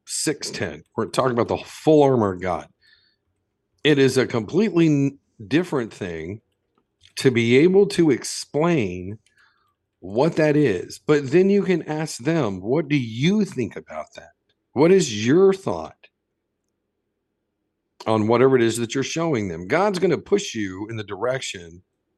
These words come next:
of having to know his word better. I can tell you personally, he's doing that with me. And I don't like saying a lot of personal stuff, but that's, I'm just telling you, he's, he's pushing me in that direction so that I can be able to show them,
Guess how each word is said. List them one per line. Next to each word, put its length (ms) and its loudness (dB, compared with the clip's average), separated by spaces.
of 180 -2
having 420 4
to 100 2
know 240 6
his 200 4
word 360 0
better. 340 -8
I 100 -2
can 140 -4
tell 180 4
you 140 4
personally, 480 0
he's 100 -2
doing 200 2
that 140 -4
with 140 -12
me. 160 -14
And 280 -2
I 100 -2
don't 200 2
like 200 2
saying 220 0
a 40 2
lot 160 0
of 80 -8
personal 320 -2
stuff, 520 -6
but 220 -6
that's, 260 -2
I'm 160 -2
just 220 -4
telling 280 4
you, 140 4
he's, 240 -2
he's 200 -4
pushing 340 0
me 240 6
in 100 2
that 140 0
direction 480 -6
so 220 0
that 100 2
I 140 4
can 200 0
be 260 -4
able 240 2
to 360 0
show 480 0
them, 460 -6